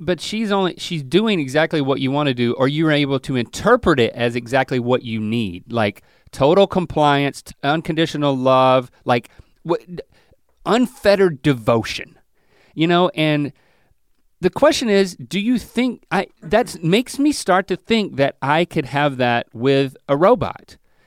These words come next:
And again, there are people doing this. There's a, there's a chat bot called Replika, R E P L I K A. So spelled with a K. Uh, it's an app that lets users create a digital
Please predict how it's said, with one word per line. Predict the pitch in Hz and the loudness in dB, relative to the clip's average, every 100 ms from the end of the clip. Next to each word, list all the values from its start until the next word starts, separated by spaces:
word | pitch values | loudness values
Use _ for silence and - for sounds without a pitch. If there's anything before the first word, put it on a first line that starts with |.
| _ _ _ _ _ | _ _ _ _ _
And | 160 170 | 0 0
again, | 156 208 170 143 | 2 0 0 -2
there | 180 | -2
are | 190 | 0
people | 233 196 | 0 0
doing | 156 208 156 | 0 0 0
this. | 117 | -2
There's | - 180 208 170 | -2 0 0 0
a, | 147 131 123 - _ _ _ _ _ _ _ _ _ _ _ - | 0 0 -4 -10 _ _ _ _ _ _ _ _ _ _ _ -14
there's | 131 170 160 | -2 0 0
a | |
chat | - - 254 - | -2 0 2 2
bot | 160 151 | 0 0
called | - 139 113 | 0 0 0
Replika, | 98 143 - 117 - 90 85 - _ | 0 -2 0 -4 -4 -8 -8 -16 _
R | 127 151 151 | 2 2 2
E | 147 139 | -4 -8
P | - - 143 131 | -10 -6 -4 -4
L | 131 135 127 | -2 0 0
I | 117 | -2
K | - - 156 147 127 | -4 -8 -2 -2 -2
A. | 117 95 - - _ _ _ _ _ _ _ _ _ | -6 -8 -10 -20 _ _ _ _ _ _ _ _ _
So | _ 107 | _ -18
spelled | - - 131 135 | -10 -4 -2 -2
with | 135 120 | -6 -8
a | |
K. | - - 104 95 101 _ _ _ _ _ - | -8 -4 -2 -4 -8 _ _ _ _ _ -10
Uh, | 113 110 110 | -4 -2 -2
it's | 127 | -6
an | 127 | -6
app | - 156 139 | -2 -2 -2
that | 127 | 0
lets | 135 117 | -2 0
users | 131 127 120 | -4 -2 -4
create | - 135 127 113 | -4 -2 -2 -4
a | 104 | -8
digital | 90 139 165 196 170 | -4 -4 -2 -2 -2